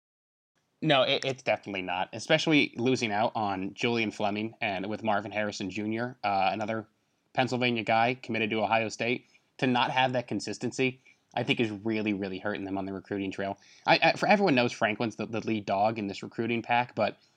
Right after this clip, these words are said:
they need a guy like Josh Gaddis, who's been around and has had a proven track record to go out there and, and get the job done. So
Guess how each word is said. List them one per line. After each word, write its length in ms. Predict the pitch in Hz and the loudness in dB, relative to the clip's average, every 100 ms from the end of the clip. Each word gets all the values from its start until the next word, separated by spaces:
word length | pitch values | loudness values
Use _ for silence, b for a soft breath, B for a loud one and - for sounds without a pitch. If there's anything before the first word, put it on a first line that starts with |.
| _ - | _ -4
they 300 | 117 156 151 | 2 6 6
need 240 | 135 131 | 4 2
a 60 | 113 | 6
guy 180 | 107 | 4
like 180 | 101 104 | 4 -2
Josh 300 | - 104 101 | 0 -2 0
Gaddis, 300 | 110 98 95 | 0 0 0
who's 160 | 113 101 | -2 -2
been 180 | 123 120 | -2 0
around 340 | 107 107 107 | 0 0 -2
and 100 | 101 | -4
has 80 | 101 | 0
had 220 | 113 110 | 2 2
a 60 | 101 | 0
proven 320 | - 110 98 | -4 -4 -2
track 320 | - 104 - | 0 0 0
record 300 | 98 101 92 | -8 -6 -8
to 80 | 101 | -6
go 140 | 107 | -2
out 140 | 104 101 | -2 0
there 140 | 104 | -2
and, 120 | 98 | -2
and 200 | 101 107 | -4 -2
get 120 | 107 | -2
the 80 | 98 | -4
job 280 | 92 98 92 | -4 -4 -2
done. 260 | 98 90 98 | -6 -6 -4
So 280 | - 98 | -2 -2